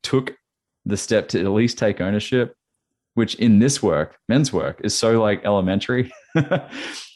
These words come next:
But to just that simple piece of, "Hey, I made a mistake," and own up to it, the trust I then have for you, the commitment I then have to you as a leader, it just goes through the roof.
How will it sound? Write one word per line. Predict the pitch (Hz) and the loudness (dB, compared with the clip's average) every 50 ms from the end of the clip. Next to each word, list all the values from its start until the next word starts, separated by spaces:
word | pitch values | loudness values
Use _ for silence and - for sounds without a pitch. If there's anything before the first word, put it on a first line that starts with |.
| _ _ _ _ _ - | _ _ _ _ _ -2
But | 120 113 - - - _ _ _ _ _ _ _ _ _ _ _ _ _ _ _ _ _ _ _ _ - | -2 -2 -2 -6 -12 _ _ _ _ _ _ _ _ _ _ _ _ _ _ _ _ _ _ _ _ -2
to | - 139 | 0 0
just | 131 123 156 147 - | 2 2 0 0 0
that | 165 135 - | 0 0 0
simple | - - 147 147 - 156 | 0 0 0 2 0 0
piece | 113 - 131 147 147 143 - | 0 0 2 2 2 2 2
of, | 110 101 90 78 | 2 0 0 -2
"Hey, | 95 95 104 110 107 | -4 -4 -2 -2 0
I | 101 | 2
made | 95 95 92 90 | 2 0 0 0
a | 87 87 | 0 -2
mistake," | 87 82 - - 90 82 80 78 - - | -2 -2 -2 -2 0 0 0 -2 -4 -6
and | 82 87 | -4 -2
own | 90 90 90 90 | 0 0 2 0
up | 101 110 - | 0 -2 -4
to | - - 92 82 | -4 -4 -2 0
it, | 76 71 60 - _ _ _ _ _ _ _ _ _ _ _ - | 0 -2 -2 -6 _ _ _ _ _ _ _ _ _ _ _ -6
the | - - 220 | -4 -2 -2
trust | - - - 135 151 160 156 - | -2 -2 0 0 0 0 0 0
I | 165 143 | 2 2
then | 113 107 107 101 | 2 4 2 2
have | 90 98 95 92 - - | 2 2 0 -2 -2 -4
for | 90 | -4
you, | 82 78 80 69 - - - - _ _ _ _ _ _ _ _ _ _ _ _ | -4 -2 -4 -4 -6 -8 -12 -18 _ _ _ _ _ _ _ _ _ _ _ _
the | 110 110 | -6 -4
commitment | - - 120 135 165 170 180 156 135 | 0 2 2 4 4 2 2 0 2
I | 117 113 | 2 2
then | 101 107 98 95 | 2 2 2 2
have | 98 101 95 92 | 0 0 -2 -4
to | - - 78 | -4 -6 -4
you | 80 92 107 107 | 0 2 2 2
as | 101 87 | 2 2
a | 80 73 | 0 -2
leader, | 73 85 98 117 - - - - - - _ _ _ _ _ _ _ _ _ _ _ _ _ _ _ _ _ _ _ _ _ _ _ _ _ _ _ _ _ - | -2 -2 -2 -4 -4 -4 -6 -8 -10 -12 _ _ _ _ _ _ _ _ _ _ _ _ _ _ _ _ _ _ _ _ _ _ _ _ _ _ _ _ _ 0
it | 117 123 - - 117 | 0 0 0 -2 -2
just | 131 139 - | -2 0 2
goes | - 147 143 139 | 2 2 0 2
through | - - 147 143 | 2 2 2 4
the | 147 | 4
roof. | 147 180 214 - - - - - | 4 4 2 0 -2 -4 -12 -20